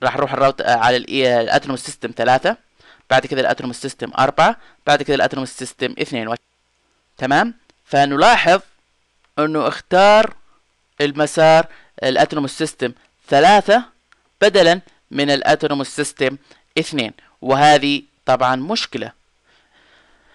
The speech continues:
فبالتالي احنا كان الهدف الاساسي ان احنا لا،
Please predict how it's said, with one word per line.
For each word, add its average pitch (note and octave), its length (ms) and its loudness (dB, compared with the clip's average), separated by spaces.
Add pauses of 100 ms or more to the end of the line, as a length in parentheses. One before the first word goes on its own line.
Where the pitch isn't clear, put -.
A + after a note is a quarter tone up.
(760)
فبالتالي F3 680 2
احنا F3 140 -2
كان G#3+ 160 2
الهدف F#3+ 300 2
الاساسي E3+ 640 0
ان D3 100 -4
احنا E3 180 -2
لا، E3+ 180 2